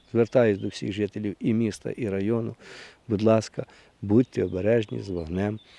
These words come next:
в лісі, щоб ліс відчував у людині свого друга, а не ворога.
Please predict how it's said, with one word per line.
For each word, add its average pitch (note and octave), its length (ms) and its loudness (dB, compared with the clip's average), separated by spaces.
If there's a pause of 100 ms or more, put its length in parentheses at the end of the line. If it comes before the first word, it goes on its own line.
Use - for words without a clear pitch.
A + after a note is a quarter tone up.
(520)
в G2 80 2
лісі, G2+ 360 2
щоб G#2 340 0
ліс G#2+ 640 6
відчував B2 640 4 (280)
у A2+ 380 4 (260)
людині A2 540 4
свого A2+ 360 2
друга, C#3 520 2
а A2+ 160 0
не A2 220 0 (380)
ворога. F#2 320 2